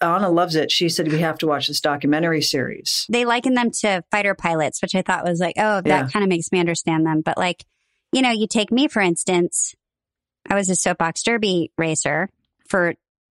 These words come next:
Speaker 2: five years.
Speaker 1: Mm-hmm.
Speaker 2: And it was a lot about, there, there were all these tricks to how fast you can get down the hill.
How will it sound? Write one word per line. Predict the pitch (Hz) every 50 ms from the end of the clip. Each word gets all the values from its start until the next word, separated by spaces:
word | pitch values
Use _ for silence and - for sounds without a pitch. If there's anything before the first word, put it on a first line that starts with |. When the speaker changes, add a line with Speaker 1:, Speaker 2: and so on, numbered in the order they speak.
| _ _ _ -
Speaker 2:
five | - - 175 170 170 180 -
years. | 208 214 226 240 254 269 269 269 - - - _ _ _ _ _ _ - - - _ _ -
Speaker 1:
Mm-hmm. | 175 160 156 156 156 151 151 185 208 - -
Speaker 2:
And | 202 202 202 196 190 190 190 - - - - _ _ _ _ _ _ _ _ _ _ _
it | - 202
was | 196 185 185
a | 185
lot | 185 185 180 185
about, | 185 185 170 170 165 156 - _ _ _ _ _ _ _ -
there, | 208 208 202 185 -
there | 180 202 190
were | 180
all | 180 180
these | 175 170 - -
tricks | - 208 190 - -
to | 185
how | 156 175 165 156
fast | - 170 160 160 - -
you | 160 160
can | - 170
get | 151 156 151 -
down | 147 143 143 143
the | 143 151
hill. | 165 214 214 208 202 196 190 180 175